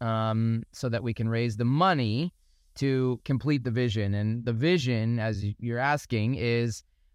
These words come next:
um, is to, well, we have the oppor-,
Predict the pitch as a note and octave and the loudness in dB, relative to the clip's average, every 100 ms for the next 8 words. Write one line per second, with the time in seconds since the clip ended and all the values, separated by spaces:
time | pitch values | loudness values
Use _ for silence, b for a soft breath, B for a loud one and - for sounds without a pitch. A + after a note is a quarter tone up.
0 | - A#2 A#2+ A#2 A2+ A#2 A2+ A2+ A2+ A2+ | -6 0 2 2 2 2 2 2 2 2
1 | A#2 - - B2 - - C3+ B2+ B2 A#2 | -2 -4 -2 -2 -2 -6 -2 0 0 -2
2 | A#2 A#2 _ - A#2+ B2 B2 B2 A#2 A2 | -4 -6 _ -2 0 2 2 2 2 0
3 | A#2+ C3 | -2 -2